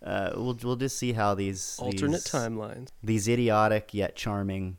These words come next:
Speaker 1: characters, just to see what, what hijinks that they get into. I've got full faith in the, the writers of this movie and in the dir-, and in the director, and in a committed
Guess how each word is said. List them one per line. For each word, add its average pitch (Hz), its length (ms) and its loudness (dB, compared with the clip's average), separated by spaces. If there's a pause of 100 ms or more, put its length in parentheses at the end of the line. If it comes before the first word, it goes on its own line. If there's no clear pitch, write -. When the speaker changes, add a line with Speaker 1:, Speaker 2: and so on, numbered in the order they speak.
(120)
Speaker 1:
characters, 98 540 -4
just 101 140 -8
to - 60 -8
see - 240 -6
what, 87 280 -6 (400)
what 92 160 -4
hijinks 92 500 -4
that - 140 -10
they 90 120 -4
get 87 160 -8
into. 92 380 -6
I've 98 260 0
got 95 220 0
full 110 320 -2
faith 101 360 -4
in 90 120 -4
the, 85 260 -6
the 95 120 -6
writers 90 380 -4
of 87 120 -12
this - 240 -10
movie 87 420 -6
and 85 240 -6
in 85 100 -6
the 87 100 -6
dir-, - 220 -10
and 92 160 -4
in 87 80 -4
the - 80 -8
director, 85 480 -6 (640)
and 107 320 0
in 104 160 0
a 92 500 -2
committed 95 680 -2